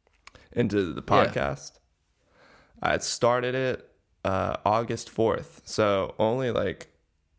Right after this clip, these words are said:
Speaker 1: two months ago. But, um, it kinda came to me when I realized,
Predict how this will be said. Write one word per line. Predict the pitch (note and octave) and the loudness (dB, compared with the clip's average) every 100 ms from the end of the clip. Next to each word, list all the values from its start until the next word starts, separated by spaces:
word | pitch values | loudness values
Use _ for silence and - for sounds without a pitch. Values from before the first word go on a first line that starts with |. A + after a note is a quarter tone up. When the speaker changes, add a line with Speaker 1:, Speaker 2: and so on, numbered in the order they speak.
| _ _ - | _ _ -8
Speaker 1:
two | - A#2 | 0 2
months | G#2+ A2 - | 2 0 -4
ago. | - A#1 - - - | -2 -2 -6 -10 -10
But, | G2 G#2+ F#2+ - - | 0 2 2 -2 -6
um, | - F2+ D#2 - - - _ - | -2 0 0 -2 -8 -16 _ -10
it | - F#2+ | -8 -2
kinda | G#2+ G#2 | 0 0
came | G2 A2 A2 | -2 -2 -2
to | G#2+ | -2
me | G#2 G#2 A2 | -2 0 0
when | G#2 G2+ F#2+ F#2+ - _ - - _ _ _ _ | 0 0 0 -4 -10 _ -20 -20 _ _ _ _
I | - | -2
realized, | F2 F2+ F#2+ F#2+ F#2+ F#2+ F#2+ - | 0 2 2 2 2 0 -4 -12